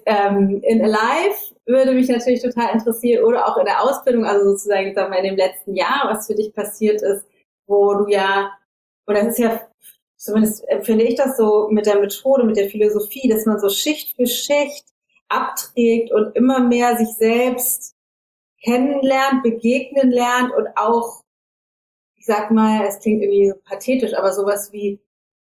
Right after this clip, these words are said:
die Essenz des Lebens beginnt mehr greifen zu können oder verstehen zu können, sozusagen, so dem, der, der Wahrhaftigkeit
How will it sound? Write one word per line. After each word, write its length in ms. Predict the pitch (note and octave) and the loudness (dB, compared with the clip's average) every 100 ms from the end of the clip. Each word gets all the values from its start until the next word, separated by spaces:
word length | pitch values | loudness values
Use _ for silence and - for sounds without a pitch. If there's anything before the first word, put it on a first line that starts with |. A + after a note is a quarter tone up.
| _ G#3 | _ -6
die 340 | G#3 G#3 G3+ | 0 2 2
Essenz 520 | G3 - A#3+ C4 B3+ | 0 0 0 0 0
des 200 | A3 G#3+ | -2 0
Lebens 640 | G#3+ A#3 C4 A3+ G3+ - - | 2 2 2 2 2 0 -6
beginnt 540 | F#3+ F#3+ F3+ F3 - | -4 -2 0 -2 -2
mehr 180 | F3+ E3+ | -2 -2
greifen 480 | E3+ E3+ E3+ - E3 | -2 -2 -4 -6 -14
zu 160 | E3+ | -14
können 260 | - E3+ E3+ | -8 -4 -2
oder 120 | E3 | -2
verstehen 480 | - E3 - G3 G3 | -6 -18 -2 2 2
zu 160 | G3 - | -2 -8
können, 340 | - E3 E3 | -6 -6 -6
sozusagen, 640 | D#3+ - - - E3+ E3 E3 | -10 -20 -16 -4 -2 -2 -6
so 60 | E3+ | -12
dem, 320 | F3 E3 E3 | -8 -8 -4
der, 260 | F3 E3+ - _ _ _ _ | -2 -2 -6 _ _ _ _
der 160 | F#3+ F3+ | -2 0
Wahrhaftigkeit 1080 | F#3 A#3 B3+ - A3 - - G3 F#3+ F#3 | -2 -2 -4 -4 -4 -4 -4 0 2 0